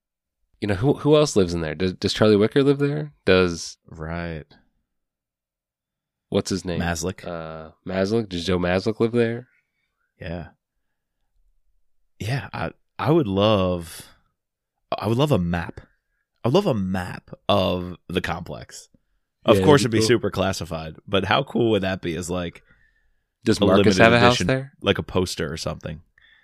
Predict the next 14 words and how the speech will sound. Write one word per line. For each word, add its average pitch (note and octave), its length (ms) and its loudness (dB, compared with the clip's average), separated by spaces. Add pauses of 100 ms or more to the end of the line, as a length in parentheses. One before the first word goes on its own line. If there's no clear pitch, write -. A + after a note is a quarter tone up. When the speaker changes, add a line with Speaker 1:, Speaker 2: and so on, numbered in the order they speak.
(340)
Speaker 2:
Who? G2 240 0 (720)
Speaker 1:
Does A2 180 6
Marcus F#2+ 380 2
have - 80 2
a - 40 -2
Speaker 2:
Marcus. A2+ 80 0
Speaker 1:
house A#2 200 2
there? A#2+ 300 2
Speaker 2:
Yeah, G#2+ 260 -2
Marcus. F#2 340 -6
That's G#2+ 180 -10
a G#2 40 -14
good F#2 160 -6
candidate. F2 440 -8